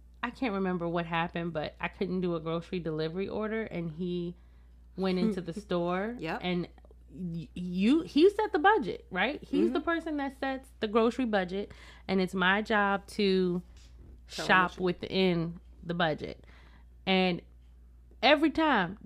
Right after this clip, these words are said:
Speaker 1: double, triple the budget
Speaker 2: Girl.
Speaker 1: is what he's spending. So how do you think I'm doing it with, you know what I'm saying? Like,
Speaker 2: I
Speaker 1: you
Speaker 2: would
Speaker 1: see
Speaker 2: just be
Speaker 1: how
Speaker 2: doing
Speaker 1: easy it
Speaker 2: double,
Speaker 1: is.
Speaker 2: triple every time. <laughs>
Speaker 1: And every single time, and especially now, like,
Speaker 2: Food has gone up, too.
Speaker 1: even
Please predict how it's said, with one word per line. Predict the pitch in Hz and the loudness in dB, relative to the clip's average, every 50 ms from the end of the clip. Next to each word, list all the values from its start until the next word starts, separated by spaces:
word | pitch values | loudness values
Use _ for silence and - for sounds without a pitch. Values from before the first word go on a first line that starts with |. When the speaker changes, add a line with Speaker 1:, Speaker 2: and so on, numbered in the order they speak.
| 185 | 0
Speaker 1:
double, | 190 233 247 254 202 180 156 - - - | 4 4 4 6 4 2 -2 -4 -8 -6
triple | - - 277 - 214 226 | -4 -4 -2 -2 0 -2
the | 208 196 | -2 0
budget | 196 269 302 277 - | 2 2 4 4 4
Speaker 2:
Girl. | - - 190 156 147 | 4 4 4 4 2
Speaker 1:
is | 143 143 | 4 4
what | 220 208 - | 4 4 4
he's | 226 285 277 - | 2 0 0 -2
spending. | - 170 156 151 139 143 - 165 - - - - - | -2 -4 -4 -4 -4 -8 -10 -12 -16 -20 -20 -20 -4
So | - - 240 233 | 2 4 4 4
how | 226 247 294 311 320 | 4 4 4 4 4
do | 311 | 4
you | 302 269 277 302 302 | 4 2 2 2 2
think | 302 302 277 262 254 - - | 2 0 -2 -2 -2 0 2
I'm | 220 247 285 302 302 | 2 4 4 4 4
doing | 233 220 208 190 180 175 | 4 4 4 4 2 2
it | 175 175 180 - - - - - - - - - - - - - - | 0 -2 -4 -8 -12 -20 -20 -20 -20 -20 -20 -20 -20 -20 -20 -10 -4
with, | 208 220 233 220 226 - - - - - - | 2 4 4 4 4 -2 -14 -20 -20 -18 -4
you | - 285 370 | 0 2 6
know | 370 359 | 6 6
what | 349 339 | 6 4
I'm | 349 | 4
saying? | - 359 359 359 349 | 2 2 4 4 4
Like, | 330 311 277 | 4 4 6
Speaker 2:
I | - - 285 | 8 8 8
Speaker 1:
you | 311 | 8
Speaker 2:
would | 392 370 | 8 6
Speaker 1:
see | 370 339 | 4 4
Speaker 2:
just | 330 302 | 4 6
be | 294 | 6
Speaker 1:
how | 294 285 | 6 6
Speaker 2:
doing | 202 185 190 180 - | 6 6 6 6 6
Speaker 1:
easy | 165 320 294 277 | 4 2 4 8
it | |
Speaker 2:
double, | 190 202 226 214 - 175 175 | 8 10 10 10 8 4 4
Speaker 1:
is. | 175 | 2
Speaker 2:
triple | - - 254 220 - - 185 180 | 2 2 2 2 2 2 2 4
every | 185 185 202 226 | 4 4 2 0
time. | 202 - 262 285 226 - - - | 2 4 6 6 6 6 4 0
<laughs> | - - - - - - - - | -6 -18 -20 -20 -20 -20 -4 2
Speaker 1:
And | - 262 262 247 - | 4 6 6 6 6
every | - 240 247 262 262 320 302 | 6 6 6 6 4 2 0
single | - 330 311 294 269 277 262 | 2 2 2 2 2 0 0
time, | 269 285 294 311 302 - | 0 -2 -2 -2 -2 0
and | 208 240 240 240 | 2 4 4 4
especially | 233 233 - - 269 302 294 - 294 254 233 214 202 | 2 2 2 2 2 2 2 0 0 2 2 4 4
now, | 190 185 175 185 214 240 262 285 302 330 - - - - - - - - | 4 4 2 2 2 0 0 0 -2 -4 -6 -12 -18 -20 -20 -20 -8 0
like, | 214 214 196 196 185 175 - - - - - - - | 4 6 6 6 6 4 0 -6 -16 -20 -20 -4 6
Speaker 2:
Food | - 214 311 480 508 | 8 8 10 10 8
has | 392 202 | 6 6
gone | - 180 165 156 151 | 4 4 4 4 6
up, | 170 208 - - - | 6 4 4 2 0
too. | - 220 185 151 131 | -2 0 0 0 2
Speaker 1:
even | 247 269 311 311 330 320 302 277 | 4 4 4 6 4 2 2 0